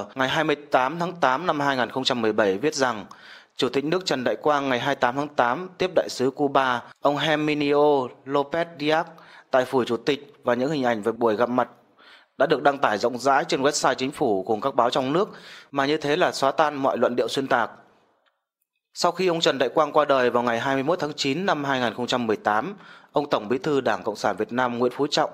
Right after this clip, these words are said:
nắm luôn chức Chủ tịch nước, thay vì để cho bà Phó Chủ tịch nước Đặng Thị Ngọc Thịnh được đôn lên.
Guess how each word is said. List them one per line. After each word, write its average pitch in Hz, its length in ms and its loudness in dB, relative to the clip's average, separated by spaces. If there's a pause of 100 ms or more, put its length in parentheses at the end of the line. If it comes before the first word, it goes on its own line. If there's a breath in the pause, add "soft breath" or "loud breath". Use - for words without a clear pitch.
(100)
nắm 110 220 -4
luôn 135 160 2
chức 180 260 -4
Chủ 110 120 -2
tịch 104 200 -8
nước, 180 260 -2 (440 loud breath)
thay 151 200 0
vì 135 140 0
để 110 180 2
cho 131 140 0
bà 123 180 2
Phó 120 200 0
Chủ 127 140 0
tịch 113 180 -8
nước 170 200 -2
Đặng 147 200 2
Thị 131 120 -6
Ngọc 120 220 -2
Thịnh - 280 -10
được 113 120 -4
đôn 123 220 2
lên. 123 260 0